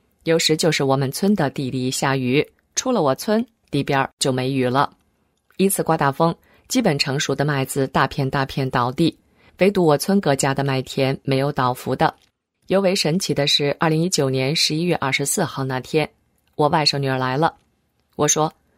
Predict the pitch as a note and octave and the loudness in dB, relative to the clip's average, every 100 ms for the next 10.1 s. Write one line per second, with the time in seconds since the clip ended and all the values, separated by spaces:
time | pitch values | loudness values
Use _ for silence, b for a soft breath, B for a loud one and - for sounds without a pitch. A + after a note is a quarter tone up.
0 | _ - - C4+ F3 D#3+ F#3+ G3 F#3+ C#3 | _ -10 -2 0 2 2 2 2 0 0
1 | C3 D3+ C3+ - _ D3 D3 C#3 C3 G#3+ | -2 0 0 0 _ -6 -4 -2 -2 -2
2 | C#3+ C3 C#3 C3+ B2 C3 D3 _ _ _ | -2 -2 -2 -2 0 0 0 _ _ _
3 | _ _ _ _ - D3 D3+ C#3+ _ _ | _ _ _ _ -4 0 0 0 _ _
4 | _ - C#4 F3+ D3 C3+ D3+ D3 D#3 C#3 | _ -2 0 0 -2 -2 -2 -2 -2 -2
5 | - C3 C#3+ C#3+ _ _ - F3 E3 E3+ | -2 0 0 -2 _ _ -2 0 2 0
6 | D3+ D#3 D3+ b - F3+ - F#3+ C#3+ - | 2 0 0 b -4 -4 -2 -4 -2 -2
7 | C3 - D3 C#3+ C3 C3 C3+ D3 B2+ C3+ | -4 0 0 0 0 0 0 0 2 2
8 | - _ _ _ _ _ _ - G#3+ G3 | 0 _ _ _ _ _ _ -2 0 2
9 | F#3 F3 F#3 F3 D#3 C3+ C3+ D#3+ D#3 D3+ | 0 0 0 2 2 2 2 2 0 0